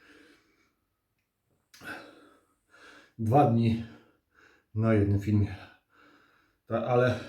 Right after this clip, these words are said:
mój, mój plan jest trzydniowy, można powiedzieć, bo zostały jeszcze nogi i plecy. Ale to następnym razem. Także wczoraj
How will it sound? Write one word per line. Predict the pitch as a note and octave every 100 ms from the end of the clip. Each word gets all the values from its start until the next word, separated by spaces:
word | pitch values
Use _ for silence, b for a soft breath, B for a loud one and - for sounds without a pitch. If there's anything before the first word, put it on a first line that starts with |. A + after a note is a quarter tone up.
| -
mój, | C3 C3+ - - - _ _ _ _ _ _ b b b b b -
mój | B2 B2+ C#3
plan | C3 C3 C3
jest | A2+ - - -
trzydniowy, | - D3+ B2+ A#2 G#2+
można | A2 G#2
powiedzieć, | A2 A#2+ B2
bo | A2+
zostały | G#2+ A#2 A#2
jeszcze | A2+ A2
nogi | B2+ A#2
i | A2
plecy. | - - - - - b b b b b _ -
Ale | G#2+
to | G#2
następnym | G#2+ - A2 G2 G2+
razem. | E2+ - D2+ - _ _ _ _ _ _ _ _ b b b b b -
Także | G#2+ F#2 G2+ G2
wczoraj | - B2+ A2+